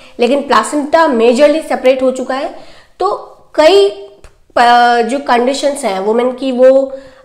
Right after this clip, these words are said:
बिगड़ सकती है, women shock में जा सकती हैं और even fetal death भी हो सकती है। So उस चीज़ को avoid करने के लिए क्या कर सकते हैं,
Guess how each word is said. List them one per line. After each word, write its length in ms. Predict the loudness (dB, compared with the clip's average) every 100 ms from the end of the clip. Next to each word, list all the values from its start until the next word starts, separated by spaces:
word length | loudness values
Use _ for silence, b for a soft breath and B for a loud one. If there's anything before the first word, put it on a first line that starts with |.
| -2
बिगड़ 360 | 0 4 2
सकती 400 | 0 -6 -6 -4
है, 240 | -2 0 0
women 280 | 0 -2
shock 340 | -2 0 -2 0
में 100 | -2
जा 140 | -2
सकती 380 | -4 -10 -6 -6
हैं 220 | -4 -4
और 460 | -2 -2 -4 -14 -20 -14 -6
even 240 | -2 -2
fetal 260 | -4 -4 -2
death 220 | -2 -4
भी 120 | -2
हो 100 | -4
सकती 320 | -4 -8 -6
है। 60 | -4
So 280 | -4 -6 -6 B B B B B -4
उस 220 | -4 -2
चीज़ 220 | -6 -2
को 60 | 0
avoid 400 | 2 2 0 -2
करने 200 | -2 -2
के 80 |
लिए 100 | -4
क्या 140 | -4 -4
कर 100 | -6
सकते 280 | -10 -10 -8
हैं, 380 | -10 -12 -20